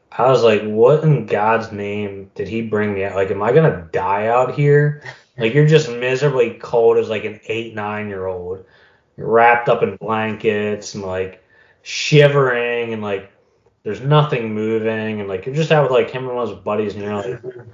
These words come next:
"This is what they do. Like, this sucks." And, like, I looked back at, like, that and I'm like, "How the hell did I go from, like, that to where it's like,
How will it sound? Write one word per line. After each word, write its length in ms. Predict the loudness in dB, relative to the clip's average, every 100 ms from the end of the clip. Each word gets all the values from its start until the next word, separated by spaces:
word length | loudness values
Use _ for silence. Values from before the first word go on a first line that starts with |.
| _ -6
"This 200 | -6 -4
is 160 | -8
what 100 | -2
they 180 | 0 0
do. 200 | 2 2
Like, 180 | 4 4
this 180 | 2 0
sucks." 1000 | -8 -8 -4 -4 -4 -10 -16 -16 -18 -20 _ _ _ _ _ _ _ _ _ _ _ -4
And, 280 | -2 0
like, 420 | 0 2 2 -2 -14 _ _ _ _ _ _ _ _ _ _ _ _ _ _
I 240 | -6 2 2
looked 320 | 2 0 0
back 300 | 2 2 2
at, 120 | 0
like, 220 | 2 0 0
that 300 | 0 0 -4
and 80 |
I'm 120 | -8 -8
like, 440 | -8 -10 -14 _ _ _ _ _ _ _ _ _ _
"How 220 | -2 0
the 120 | 2
hell 200 | 4 4
did 100 | 4
I 140 | 2 0
go 220 | 0 0
from, 180 | 0 -4
like, 360 | -6 -8 -12 -6
that 640 | -2 0 -2 -6 -14 -16
to 100 | -6
where 220 | -4 -4
it's 160 | -4 -2
like, 320 | -2 -2 -6